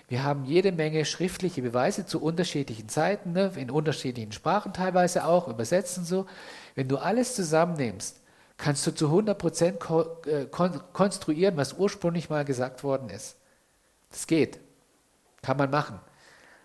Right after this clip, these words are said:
Und er sagt selber, also wir wissen, was drin stand in den ursprünglichen Texten, weil wir so viel Material haben. Deswegen wissen wir es.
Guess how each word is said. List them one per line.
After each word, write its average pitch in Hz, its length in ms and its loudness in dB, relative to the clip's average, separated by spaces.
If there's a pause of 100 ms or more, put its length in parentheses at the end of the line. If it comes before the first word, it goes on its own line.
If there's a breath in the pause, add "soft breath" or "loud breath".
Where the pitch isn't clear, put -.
(140 soft breath)
Und 135 240 0
er 156 160 8
sagt 170 260 6
selber, 160 560 6 (300 loud breath)
also 139 460 6
wir 139 180 6
wissen, 214 320 2
was 143 240 2
drin 143 240 2
stand 170 460 0
in 160 100 0
den 156 80 0
ursprünglichen 160 480 0
Texten, 170 500 -4 (260)
weil 143 180 8
wir 160 80 12
so 156 120 8
viel 160 140 4
Material 165 560 4
haben. 110 340 0
Deswegen 135 400 -2
wissen 135 280 -4
wir 110 80 -4
es. - 240 -10